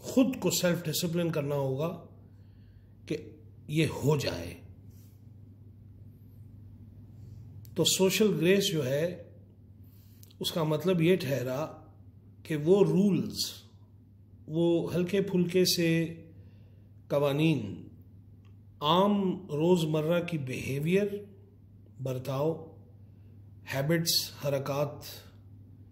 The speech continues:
और customs, यानी कि रीत रिवाज और culture, जो आपकी personality को enhance करें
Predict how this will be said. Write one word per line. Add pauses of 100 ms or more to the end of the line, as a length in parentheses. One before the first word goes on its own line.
(520)
और
customs, (440)
यानी
कि (640)
रीत
रिवाज (1900)
और (840)
culture, (1200)
जो
आपकी
personality
को
enhance
करें